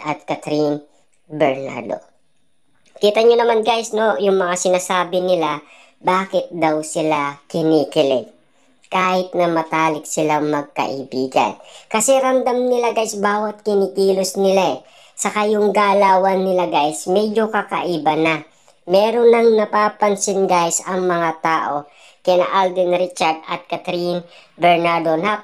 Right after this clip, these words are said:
patuloy nila itong binubuksan at inahanap. Kasi guys, alam naman natin, kahit na ang iba ayaw maniwala. Diba? Ogie Diaz guys, ayaw din kasi naghihintay pa yan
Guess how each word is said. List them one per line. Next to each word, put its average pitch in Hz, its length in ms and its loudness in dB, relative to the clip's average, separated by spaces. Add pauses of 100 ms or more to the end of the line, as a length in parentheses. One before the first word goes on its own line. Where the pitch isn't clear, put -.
patuloy 285 960 2
nila 233 400 4
itong 196 400 0
binubuksan 180 1120 0 (380)
at 196 180 0 (300)
inahanap. 175 1040 -2 (540)
Kasi 220 260 -2
guys, 202 400 2
alam 202 320 2
naman 190 400 2
natin, 147 580 0 (400)
kahit 185 360 0
na 170 320 -2
ang - 40 -10 (160)
iba 156 440 -2 (100)
ayaw 190 500 0
maniwala. 156 1080 -4 (540)
Diba? 214 560 -2
Ogie 190 400 0
Diaz 233 320 0
guys, 226 320 0
ayaw 190 480 0
din 185 320 2
kasi 185 480 2
naghihintay 185 880 0
pa - 80 -2
yan 165 400 4